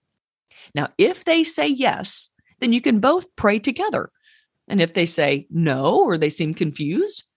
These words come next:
then that's great because you still know where they're at spiritually, and you can begin to fill in some gaps and do some more explaining. Now, you're a little confused as to what to say in their prayer if they want to place their faith in Christ.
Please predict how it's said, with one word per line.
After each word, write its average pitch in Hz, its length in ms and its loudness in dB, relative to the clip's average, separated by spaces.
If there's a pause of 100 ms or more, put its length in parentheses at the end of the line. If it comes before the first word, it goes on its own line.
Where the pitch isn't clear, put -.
(140)
then 233 160 -4
that's 254 220 -2
great 269 460 -2
because 208 280 0
you 220 60 -2
still 254 280 0
know 226 380 2 (240)
where 311 300 2
they're 262 140 4
at 180 140 2
spiritually, 214 680 0 (100)
and 190 100 0
you 208 80 2
can 214 100 -2
begin 208 260 2
to 202 80 2
fill 220 320 -2
in 190 140 0
some 196 200 -2
gaps 156 360 2
and 175 100 -2
do 156 80 0
some 170 180 -4
more 151 160 -2
explaining. 381 600 -4 (1080)
Now, 156 320 -4 (500)
you're 359 220 2
a 370 40 0
little 277 260 0
confused 196 640 0
as 190 200 0
to 147 320 0
what 523 260 2
to 196 100 2
say 135 520 0 (100)
in 220 160 4
their 175 160 2
prayer 135 440 -2 (500)
if 202 140 0
they 202 60 4
want 180 180 2
to 156 40 0
place 160 300 0
their 151 120 -2
faith 143 280 0
in 135 100 -6
Christ. 143 480 -6